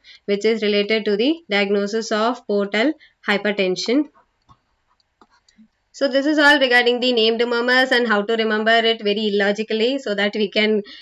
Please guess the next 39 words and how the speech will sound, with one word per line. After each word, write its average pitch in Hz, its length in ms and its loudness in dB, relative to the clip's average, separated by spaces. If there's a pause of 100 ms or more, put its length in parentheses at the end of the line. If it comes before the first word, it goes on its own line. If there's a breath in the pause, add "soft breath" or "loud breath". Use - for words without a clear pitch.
(120)
g-, 202 200 -4
score 226 320 -2
good 220 260 -2
marks 214 320 -2
in 226 100 -2
the 214 140 0
examination. 196 800 -2 (340 loud breath)
And 214 180 2
now 254 160 2
if 302 140 -2
you 294 100 0
have 269 240 4
any 269 300 2
queries 262 400 0
regarding 220 480 2
this 285 220 0
video, 269 500 -2
you 226 100 0
can 214 200 0
comment 220 320 -2
below, 233 240 0
and 220 160 0
if 214 160 -4
you 226 80 -2
have 233 280 2
any 240 260 0
suggestions 226 580 -2
for 220 160 -2
the 214 100 -2
topics 214 360 -4
to 226 100 -4
be 226 120 0
discussed, 226 480 -4 (220 loud breath)
that 214 160 -4
can 233 140 0
also 214 240 0
be 269 100 -4
commented 196 420 -2
below. 202 280 -2